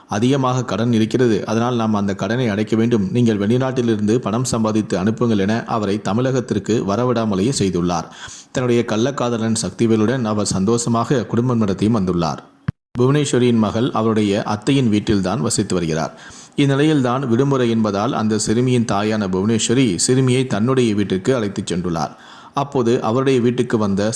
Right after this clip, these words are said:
சக்திவேல் என்கிற நபர் தொடர்ந்து அந்த மாணவிக்கு பாலியல் தொல்லை கொடுத்து வந்துள்ளார். இதற்கு அந்த சிறுமியின் தாயான புவனேஸ்வரியும் உடந்தையாக இருந்துள்ளார். இது குறித்து அந்த சிறுமி தன்னுடைய அத்தையிடம் தெரிவித்தும் உள்ளார். அதையடுத்து, சிறுமியின் அத்தை ஜியாபுரம் அனைத்து மகளிர் காவல் நிலையத்தில்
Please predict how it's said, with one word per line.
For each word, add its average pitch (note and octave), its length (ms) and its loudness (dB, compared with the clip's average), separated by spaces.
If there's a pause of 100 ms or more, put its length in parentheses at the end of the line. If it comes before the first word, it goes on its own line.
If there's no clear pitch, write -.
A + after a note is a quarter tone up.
சக்திவேல் A#2 420 2
என்கிற G#2 300 2
நபர் G#2 400 -2
தொடர்ந்து B2+ 520 -2
அந்த G#2 240 0
மாணவிக்கு G#2 720 0
பாலியல் A#2+ 340 0
தொல்லை G#2 260 0
கொடுத்து F#2 420 0
வந்துள்ளார். D#2+ 340 -2 (460)
இதற்கு B2 340 2
அந்த A#2 180 0
சிறுமியின் B2 480 2
தாயான A2 420 -2
புவனேஸ்வரியும் G#2 760 0
உடந்தையாக G#2+ 480 0
இருந்துள்ளார். E2+ 520 -2 (280)
இது A#2+ 160 6
குறித்து C#3 320 2
அந்த A2+ 180 0
சிறுமி A2+ 440 0
தன்னுடைய A2 420 2
அத்தையிடம் A2 460 0
தெரிவித்தும் G2 420 0
உள்ளார். E2+ 400 -2 (400)
அதையடுத்து, C3 540 0
சிறுமியின் B2+ 500 2
அத்தை G#2+ 440 0
ஜியாபுரம் A#2 480 2
அனைத்து A2 340 0
மகளிர் G#2 320 2
காவல் F#2+ 260 -2
நிலையத்தில் G2 420 0